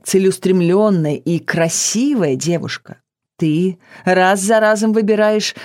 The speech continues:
молоденьких глупышек, которых очень просто подмять под себя». Конечно, так легко отсвечивать интеллектом и знаниями на фоне той, которая едва закончила школу или только начала учиться в колледже.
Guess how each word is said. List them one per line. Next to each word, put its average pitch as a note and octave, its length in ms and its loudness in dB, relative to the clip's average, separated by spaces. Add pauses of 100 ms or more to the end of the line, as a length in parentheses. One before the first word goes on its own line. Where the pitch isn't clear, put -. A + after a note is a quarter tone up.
молоденьких A3 760 2
глупышек, B3+ 600 -4
которых F#3+ 400 -2 (100)
очень D4+ 380 -2
просто B3 460 -2
подмять F#3 760 -2
под - 160 -20
себя». - 400 -8 (680)
Конечно, D3 760 -6 (420)
так D4+ 240 -2
легко C4+ 440 0
отсвечивать G#3 720 -2
интеллектом G3+ 760 0
и - 160 -2
знаниями F3+ 680 0 (160)
на G3 160 2
фоне G#3 300 0
той, C4 340 -2
которая G3 340 2
едва F#3+ 340 2
закончила F#3 480 0
школу G#3+ 520 -2 (200)
или F#3+ 160 4
только G#3 280 2
начала G3 320 2
учиться F#3+ 360 -2
в - 80 -10
колледже. B2 540 -6